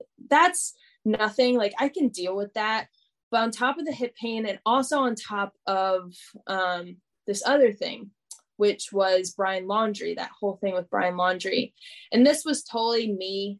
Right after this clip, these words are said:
and blowing it out of proportion. And my husband and my dad were reading up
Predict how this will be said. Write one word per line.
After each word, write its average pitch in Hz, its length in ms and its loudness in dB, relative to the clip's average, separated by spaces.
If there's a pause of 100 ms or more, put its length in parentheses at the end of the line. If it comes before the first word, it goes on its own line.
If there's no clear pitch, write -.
(120)
and 190 260 -4
blowing 196 300 0
it 202 140 -4
out 185 180 0
of 180 100 -12
proportion. 175 800 -6 (640)
And 185 400 -2 (400)
my 202 180 2
husband 196 380 0
and 196 80 0
my 185 140 0
dad 175 360 -2
were 180 140 -4
reading 180 340 -6
up 175 140 -6